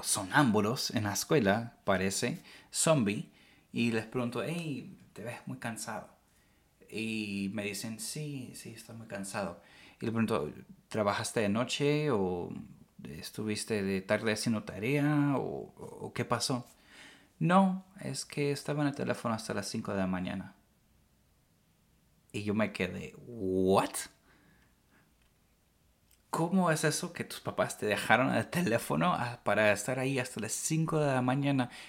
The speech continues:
y de ahí se levanta a las seis para ir a la escuela? El pobre niño ha dormi-, dormido una hora. Eso no es culpa del niño.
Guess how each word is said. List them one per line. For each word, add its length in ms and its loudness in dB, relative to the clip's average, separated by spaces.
y 100 0
de 100 2
ahí 100 4
se 120 -2
levanta 300 0
a 20 2
las 140 2
seis 200 2
para 200 0
ir 60 2
a 40 2
la 100 4
escuela? 440 0
El 120 0
pobre 300 4
niño 140 2
ha 40 2
dormi-, 320 2
dormido 400 6
una 220 10
hora. 380 6
Eso 260 6
no 80 8
es 100 4
culpa 260 2
del 180 6
niño. 300 2